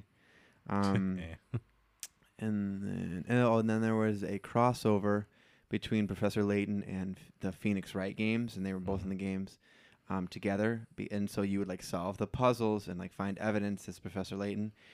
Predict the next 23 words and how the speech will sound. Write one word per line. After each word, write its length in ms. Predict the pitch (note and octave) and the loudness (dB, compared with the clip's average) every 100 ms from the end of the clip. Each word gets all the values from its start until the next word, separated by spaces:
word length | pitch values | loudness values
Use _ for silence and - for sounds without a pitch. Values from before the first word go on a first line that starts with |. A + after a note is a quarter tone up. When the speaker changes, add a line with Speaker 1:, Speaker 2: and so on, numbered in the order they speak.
| - | -10
Speaker 2:
and 160 | G#2 G2+ | -2 2
you 60 | |
would 120 | G2+ | 2
use 200 | G#2 A2 | 2 2
that 140 | G#2 F#2+ | 2 0
evidence 480 | G2 F#2+ F#2+ F#2+ - | -2 -4 -4 -6 -8
in 160 | F#2+ | -8
the 100 | F#2 | -8
court 440 | - - G#2+ G2 - | -10 -2 0 0 -4
as 180 | G2 F2 | -10 -8
Phoenix 320 | G2 F#2 - | -8 -8 -8
Wright. 200 | G2 F2 | -8 -6
Phoenix 300 | - G#2+ G2 | 0 2 2
Wright 120 | G#2 | 0
is 140 | G2 F#2 | -2 -4
a 40 | |
game 280 | - F#2+ F#2 | -6 -4 -2
where 80 | F#2+ | -4
you 80 | F#2 | -4
play 180 | F#2+ | -6
as 80 | F#2+ | -6
an 80 | F#2+ | -6
attorney, 520 | F#2+ - F#2+ F#2+ F#2 | -8 -4 -2 -2 -6